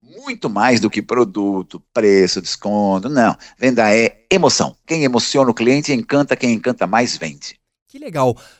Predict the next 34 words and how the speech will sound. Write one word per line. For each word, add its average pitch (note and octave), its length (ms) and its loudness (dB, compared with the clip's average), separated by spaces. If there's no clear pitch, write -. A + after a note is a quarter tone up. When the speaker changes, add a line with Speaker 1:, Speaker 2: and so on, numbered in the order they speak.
Speaker 2:
Botini, G#3+ 380 -4
pelo, A3 240 -2
pelo, G#3 1120 -4
por G3 120 -2
essa A3+ 220 2
breve F#3 600 -6
conversa G3 340 -2
que F#3 60 0
a E3+ 40 2
gente E3+ 180 0
tá E3 120 -2
tendo E3+ 160 -2
aqui, G3 340 -2
eu E3+ 140 0
acho G3+ 180 -2
que - 100 -6
o G3+ 40 -2
nosso G3 240 -2
ouvinte F3+ 380 0
já F#3+ 100 0
conseguiu F#3+ 380 -6
perceber E3 540 2
a F3 140 -2
energia F#3+ 520 -4
que A3 100 -12
você F3+ 180 -4
vai D#3 120 0
transmitir C#3+ 440 -8
nessa C#3 220 -6
palestra D3 560 -6
e D4 360 -8
trazer C4+ 340 -4
essas A#3+ 240 -2
informações G3+ 760 -4